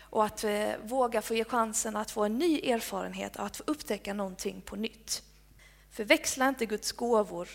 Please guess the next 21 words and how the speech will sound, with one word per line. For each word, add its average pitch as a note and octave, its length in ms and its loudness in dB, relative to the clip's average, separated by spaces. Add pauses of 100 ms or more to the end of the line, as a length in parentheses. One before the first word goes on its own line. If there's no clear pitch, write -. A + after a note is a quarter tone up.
(100)
med G3 300 -4
människors G3 640 -6
synd. - 500 -4 (460)
Det A#3 100 6
är A#3 60 8
det A#3 140 2
jag G3+ 140 0
vill G3+ 180 -6
ha - 80 -8
sagt, - 560 -2
för - 180 -4
att G#3 220 -8
vi A3 180 -4
på - 200 -10
något G#3+ 220 -6
vis G#3+ 120 -2
ska A3 180 -4
få - 200 -4
kunna A3 320 -2
komma A3 280 -2
in D4 320 0